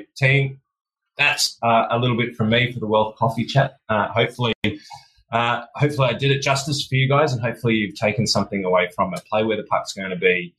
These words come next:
Um, don't think that you're always gonna sell out at the peak, um, and make sure that no matter what you're doing, uh, you're enjoying the journey and keep investing in your own education, because that's something that the world can never take away from you. The more that you've got up here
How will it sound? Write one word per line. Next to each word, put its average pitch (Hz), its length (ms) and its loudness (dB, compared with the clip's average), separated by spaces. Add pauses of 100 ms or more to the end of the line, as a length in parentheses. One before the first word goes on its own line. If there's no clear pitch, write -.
(340)
Um, 90 380 -2
don't 98 260 0
think 101 200 -2
that 98 80 -10
you're 95 140 -2
always 95 220 0
gonna 92 160 -6
sell 95 240 -2
out 90 160 2
at 85 60 -6
the 87 80 -18
peak, 90 280 -8 (300)
um, 90 380 0
and 92 180 -4
make 104 220 -4
sure 107 340 0
that 98 200 -4
no 95 180 0
matter 101 180 -2
what 107 160 2
you're 101 160 -8
doing, 170 300 0 (500)
uh, 101 180 0
you're 113 140 2
enjoying 123 320 2
the 131 100 -2
journey 123 300 2
and 95 160 -6
keep 117 260 -2 (320)
investing 104 540 0
in 98 100 0
your 92 160 0
own 95 120 0
education, 87 680 -2
because 90 400 -2
that's - 180 -2
something 101 320 0
that 95 80 -8
the 90 80 -16
world 92 240 -4
can 92 120 -18
never 87 140 -12
take 87 260 -6
away 85 240 0
from 87 240 -4
you. 82 100 -12 (180)
The - 60 -16
more 101 240 2
that 104 80 2
you've 98 160 -6
got 104 220 0
up 104 220 0
here 185 280 2